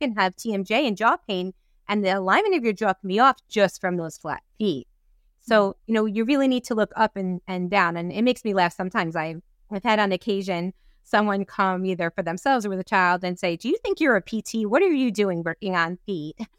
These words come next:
Speaker 1: Or, "Why are you in their mouth? Do you think you're a speech therapist or a dentist?" <laughs> You know, and, uh, and really it's 'cause you have to be able to look somewhat holistically and know when you're, when you're out of your space and you need to refer,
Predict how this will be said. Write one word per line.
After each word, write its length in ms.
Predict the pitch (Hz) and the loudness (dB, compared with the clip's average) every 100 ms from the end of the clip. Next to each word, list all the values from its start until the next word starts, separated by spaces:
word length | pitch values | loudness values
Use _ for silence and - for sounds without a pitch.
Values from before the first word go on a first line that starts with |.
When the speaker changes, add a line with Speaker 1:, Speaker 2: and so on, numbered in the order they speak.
| _ | _
Speaker 1:
Or, 240 | 247 269 240 - - | 2 2 2 -8 0
"Why 140 | 269 | 2
are 140 | 453 | 2
you 180 | 392 359 | 2 2
in 180 | 277 302 | 2 2
their 140 | 269 | 2
mouth? 280 | 262 202 160 - | 2 2 0 -4
Do 100 | 269 | -2
you 100 | 381 | -2
think 180 | 480 - | -2 0
you're 140 | 381 | 2
a 80 | 294 | 2
speech 360 | - - 240 - | -2 -10 -10 0
therapist 520 | 240 240 254 262 233 | 2 2 2 0 0
or 80 | 190 | -2
a 40 | |
dentist?" 680 | 180 185 277 - 269 285 - | -2 -2 -2 0 0 0 -2
<laughs> 100 | 285 226 - _ - | -6 -6 -6 _ -4
You 80 | 302 | 0
know, 320 | 254 254 302 | 2 2 0
and, 520 | - 220 214 214 208 208 | 0 0 0 0 0 2
uh, 400 | 202 196 196 - | 4 4 2 2
and 160 | 226 233 | 0 0
really 280 | 339 370 | -2 -2
it's 140 | 339 - | -4 -4
'cause 240 | 269 233 | -6 -4
you 120 | 240 | -2
have 180 | 247 285 - | 2 0 2
to 140 | 254 | 0
be 200 | 214 233 | 0 0
able 120 | 226 | -2
to 120 | 220 226 | -4 -6
look 180 | 226 | -6
somewhat 320 | - 269 349 277 | -2 0 2 2
holistically 640 | 208 190 - 180 196 185 | 0 -2 -4 -8 -6 -4
and 80 | 196 | 0
know 100 | 262 | 2
when 200 | 240 196 | 2 0
you're, 220 | 175 175 | -4 -6
when 160 | 190 240 | -4 -2
you're 140 | 247 | 2
out 140 | 269 302 | 2 2
of 100 | 254 | 0
your 100 | 269 | -4
space 360 | - 226 247 | -2 -2 -2
and 120 | 233 226 | -2 -2
you 60 | |
need 180 | 196 202 | -2 -4
to 100 | 196 | -4
refer, 440 | 185 - 190 233 | -4 -4 -2 -2